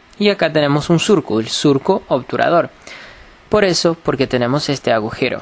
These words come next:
En la unión de los tres no tenemos nada especial, así como teníamos antes, que es el acetábulo del otro lado de la cara lateral. Pero tenemos acá, que me olvidé de decir,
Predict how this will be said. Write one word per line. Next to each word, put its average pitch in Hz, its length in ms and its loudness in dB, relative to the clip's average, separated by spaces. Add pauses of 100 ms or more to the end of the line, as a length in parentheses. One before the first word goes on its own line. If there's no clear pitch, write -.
(760)
En 214 140 4
la 202 120 4
unión 165 400 4
de 165 100 4
los 147 220 0
tres 220 280 2
no 160 120 2
tenemos 135 400 0
nada 135 160 0
especial, 208 520 0 (120)
así 139 240 0
como 139 220 0
teníamos 135 480 0
antes, 180 340 0
que 127 120 0
es 120 140 -2
el 127 120 0
acetábulo 165 960 0
del 120 240 2
otro 165 260 2
lado 156 360 0 (360)
de 117 160 -2
la 113 140 0
cara 123 400 0 (160)
lateral. 143 480 0 (400)
Pero 214 200 2
tenemos 170 580 2 (140)
acá, 160 520 -2 (180)
que 160 120 2
me 143 120 4
olvidé 127 300 2
de 165 180 4
decir, 175 400 0